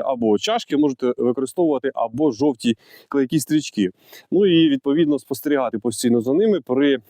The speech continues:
е, появі прихованих хоботників, відповідно, планувати інсектицидні обробітки. Далі, дуже важливо зараз звернути увагу на видовий склад бур'янів, той, який ви маєте на своїх площах.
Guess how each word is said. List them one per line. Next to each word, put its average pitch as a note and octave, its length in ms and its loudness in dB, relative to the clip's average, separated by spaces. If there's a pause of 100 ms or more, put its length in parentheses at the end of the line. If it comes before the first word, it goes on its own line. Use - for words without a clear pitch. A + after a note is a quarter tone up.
(120)
е, A2 280 2
появі C3 640 0 (600)
прихованих C3+ 440 -2
хоботників, E3+ 580 -2
відповідно, C#3+ 420 0
планувати A#2+ 520 -2 (420)
інсектицидні C3+ 640 0
обробітки. A#2+ 480 0 (220)
Далі, C3+ 320 0
дуже F3+ 260 2
важливо D3 520 2
зараз D#3 380 -2 (680)
звернути D3 460 2
увагу C#3+ 400 0
на C#3 260 2
видовий C#3 300 0
склад C3 220 -4
бур'янів, C#3+ 440 2
той, E3 260 2
який D#3 320 0 (260)
ви D3 140 2
маєте C3+ 480 0 (160)
на C3 320 2 (180)
своїх C#3+ 320 0
площах. - 480 -2